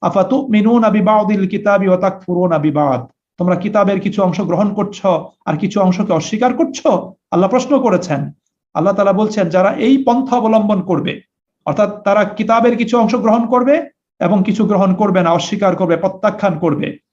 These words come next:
আল্লাহ বলছেন, দুনিয়াতে তাদের জীবনে আসবে লাঞ্ছনা এবং আখিরাতে কঠিন শাস্তির দিকে আল্লাহ রাব্বুল আলামিন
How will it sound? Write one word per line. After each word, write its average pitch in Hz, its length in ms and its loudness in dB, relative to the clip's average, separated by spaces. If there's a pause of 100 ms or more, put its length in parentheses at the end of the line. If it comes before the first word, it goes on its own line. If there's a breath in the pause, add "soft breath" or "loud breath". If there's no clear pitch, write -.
আল্লাহ 180 220 2
বলছেন, 180 300 0
দুনিয়াতে 190 420 0
তাদের 185 300 0
জীবনে 185 280 0
আসবে 180 200 0
লাঞ্ছনা 175 640 0 (460)
এবং 165 160 0
আখিরাতে 202 480 0
কঠিন 202 240 0
শাস্তির 214 480 -2
দিকে 202 180 -4
আল্লাহ 196 200 0
রাব্বুল 185 280 0
আলামিন 180 580 2